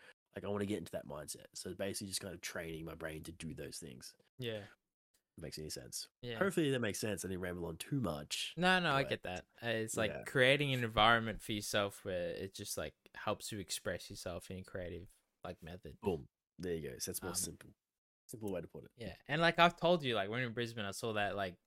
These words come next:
Speaker 2: it was, like, a studio for rent or whatever, and it was just, like, this random ass office building. I told you, I was like, a life, for whatever reason, like, a life goal of mine is to just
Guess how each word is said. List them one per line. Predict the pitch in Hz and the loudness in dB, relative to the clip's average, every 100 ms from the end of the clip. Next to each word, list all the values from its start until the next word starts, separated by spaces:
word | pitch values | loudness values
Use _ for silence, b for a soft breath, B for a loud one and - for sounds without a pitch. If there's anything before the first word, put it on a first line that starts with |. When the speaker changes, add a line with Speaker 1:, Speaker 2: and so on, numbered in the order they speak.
| - | -6
Speaker 2:
it | |
was, | 120 120 | -2 4
like, | 120 117 | 4 4
a | 104 | 0
studio | - - 113 101 113 107 | 0 0 -2 -2 0 0
for | 107 - | -2 -6
rent | 95 92 110 123 | -8 -6 -6 -6
or | |
whatever, | 113 113 117 | -2 0 2
and | 135 123 | 2 0
it | |
was | 98 | -4
just, | - 113 | -8 -6
like, | 107 104 | -6 -6
this | 110 107 | -10 -6
random | 98 101 104 | -4 -4 -4
ass | 98 | -6
office | 87 - 110 | -8 -12 -12
building. | - 110 117 139 B B B _ _ | -4 -2 -2 -4 B B B _ _
I | 117 | -2
told | - - 139 123 | 0 4 4 4
you, | 107 | 2
I | |
was | 101 107 | 0 0
like, | 98 90 _ _ _ _ _ _ _ _ | -2 -4 _ _ _ _ _ _ _ _
a | 104 107 | -6 0
life, | 123 139 185 185 - - | 4 6 6 4 -8 -2
for | - | 2
whatever | 139 156 185 180 165 | 4 6 6 4 4
reason, | 139 143 131 107 87 | 4 4 2 -2 -4
like, | 101 - | -8 -6
a | |
life | 101 110 113 139 - | -6 2 4 4 2
goal | 104 107 113 | 2 2 2
of | 123 | -4
mine | 127 120 147 139 | -4 -2 -2 -4
is | 110 - - | -6 -6 -6
to | 107 | -6
just | - 104 | -4 -6